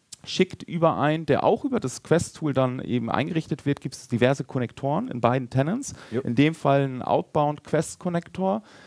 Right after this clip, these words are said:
Speaker 1: der weiß, für den User, viel-, vielmehr über den Mailflow-Rule, über, geht es dann über diesen Connector. Über diesen Connector schicke bitte an den, äh, Rewrite-Service von Quest.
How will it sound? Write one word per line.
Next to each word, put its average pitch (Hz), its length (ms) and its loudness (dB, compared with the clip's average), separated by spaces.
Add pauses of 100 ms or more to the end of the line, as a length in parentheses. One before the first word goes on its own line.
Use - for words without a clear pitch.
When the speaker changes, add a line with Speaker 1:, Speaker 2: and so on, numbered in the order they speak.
(160)
Speaker 1:
der 131 140 6
weiß, 143 360 4
für 147 120 2
den 208 260 0
User, 185 580 -2 (1080)
viel-, 104 380 -4
vielmehr 120 200 2
über 113 120 2
den 104 120 0
Mailflow-Rule, 160 800 2
über, 127 280 2
geht 127 180 0
es 135 100 -4
dann 120 140 2
über 117 160 0
diesen 110 180 -8
Connector. 151 640 2 (240)
Über 123 200 0
diesen 175 420 -4
Connector 143 680 2
schicke 185 360 -2
bitte 165 520 2
an 135 260 0
den, 127 400 0
äh, - 120 -6
Rewrite-Service 113 1200 2
von 117 140 -8
Quest. - 460 -2